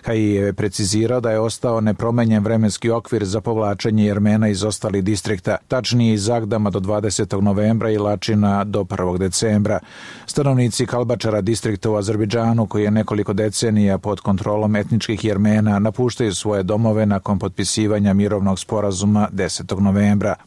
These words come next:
Pojedini pale kuće pre odlaska. Kalbačar je bio uglavnom nastanjen Azerbejdžancima pre nego što su ih proterali Jermeni u ratu početkom devedesetih, koji je izbio nakon raspada Sovjetskog saveza.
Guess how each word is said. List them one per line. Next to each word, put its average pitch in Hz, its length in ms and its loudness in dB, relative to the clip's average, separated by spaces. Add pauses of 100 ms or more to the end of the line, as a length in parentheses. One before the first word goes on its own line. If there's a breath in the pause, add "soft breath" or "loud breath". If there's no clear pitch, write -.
(340)
Pojedini 123 440 0
pale 107 320 -2
kuće 113 400 -2
pre 98 220 0
odlaska. 92 540 -2 (160)
Kalbačar 107 520 -2
je 104 100 0
bio 107 260 0
uglavnom 107 440 0
nastanjen 110 600 0
Azerbejdžancima 107 960 0
pre 113 180 -2
nego 101 240 2
što - 180 -6
su - 160 -4
ih 98 120 0
proterali 104 540 0
Jermeni 104 520 4
u 95 80 0
ratu 104 300 -4
početkom 98 560 -4
devedesetih, 101 800 -2 (340 loud breath)
koji 135 160 2
je 123 60 2
izbio 117 340 0
nakon 101 300 0
raspada 101 460 -2
Sovjetskog 95 480 -2
saveza. 101 560 -2